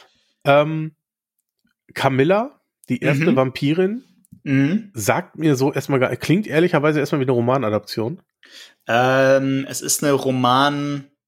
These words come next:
Speaker 2: ja, eine freie Romanadaption, wenn man so will.
Speaker 1: Okay.
Speaker 2: Camilla ist tatsächlich ein Vampirroman, der älter ist als Dracula.
Speaker 1: Ja.
Speaker 2: Ähm, von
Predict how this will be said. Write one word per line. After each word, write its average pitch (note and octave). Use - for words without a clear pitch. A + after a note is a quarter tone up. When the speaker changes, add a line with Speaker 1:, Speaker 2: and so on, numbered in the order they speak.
Speaker 2:
ja, A#2+
eine C3+
freie C#3
Romanadaption, G2+
wenn G2
man G2
so F#2+
will. F#2+
Speaker 1:
Okay. C3+
Speaker 2:
Camilla C3
ist C#3
tatsächlich C3+
ein C3+
Vampirroman, C#3
der B2
älter D#3
ist C#3
als C3
Dracula. A2+
Speaker 1:
Ja. C3+
Speaker 2:
Ähm, A2+
von A#2